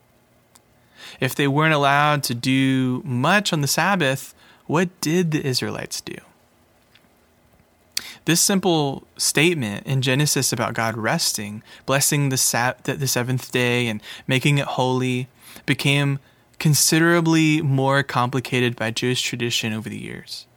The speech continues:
By late Friday afternoon, all housekeeping and meal preparation had to be finished, with the common family table becoming the center of all liturgical action. There were unspoken regulations for the meal, for the liturgy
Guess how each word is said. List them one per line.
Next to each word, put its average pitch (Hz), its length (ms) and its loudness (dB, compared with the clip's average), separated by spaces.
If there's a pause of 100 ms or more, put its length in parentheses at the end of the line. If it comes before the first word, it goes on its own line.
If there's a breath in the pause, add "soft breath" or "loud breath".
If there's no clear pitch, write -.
(800 loud breath)
By 117 140 2
late 127 280 0
Friday 143 300 4
afternoon, 143 560 2
all 131 220 2
housekeeping 147 720 0
and 123 140 0
meal 127 160 0
preparation 135 800 -2
had 120 260 -4
to 147 80 -10
be 135 100 -2
finished, - 640 -8 (440 loud breath)
with 123 120 -6
the 123 100 -4
common 151 460 0
family 139 520 -2
table 139 560 0
becoming 127 400 -2
the 117 80 -2
center 135 460 -2
of 123 120 -4
all 139 320 0
liturgical 127 640 -4
action. - 520 -6 (720 loud breath)
There 135 120 4
were 131 120 4
unspoken 151 640 2
regulations 143 760 2
for - 120 -8
the 113 100 -4
meal, 120 580 -4
for - 100 -10
the 123 100 -4
liturgy 131 680 2